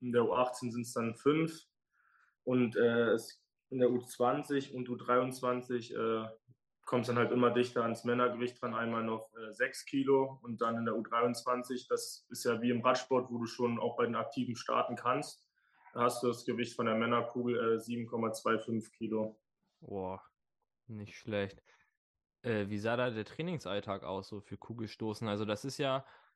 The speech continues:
Speaker 2: äh, ich kenn auch ein, eine Person, zwei, die das so gemacht haben, die sind dann aber irgendwann zum Diskus rübergewandert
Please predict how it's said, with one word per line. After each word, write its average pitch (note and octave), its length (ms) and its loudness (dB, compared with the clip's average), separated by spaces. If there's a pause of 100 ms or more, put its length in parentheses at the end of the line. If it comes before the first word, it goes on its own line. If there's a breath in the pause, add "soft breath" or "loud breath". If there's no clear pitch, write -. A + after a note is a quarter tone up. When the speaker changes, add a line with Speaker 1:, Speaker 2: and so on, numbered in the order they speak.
(400 loud breath)
Speaker 2:
äh, A2+ 260 0
ich A2 100 -8
kenn C3 240 -4
auch C#3 300 -4
ein, C#3 300 -8
eine D#3 280 -4
Person, E3+ 440 -6
zwei, D3 520 -4
die B2+ 80 -6
das C3+ 180 -8
so C3 240 -4
gemacht C3+ 360 -4
haben, D3 160 -2
die A#2 60 -8
sind C3 140 -8
dann C3 140 -8
aber A#2+ 240 -2
irgendwann C3 400 -4
zum B2 160 -8
Diskus B2+ 480 -8
rübergewandert B2+ 760 -2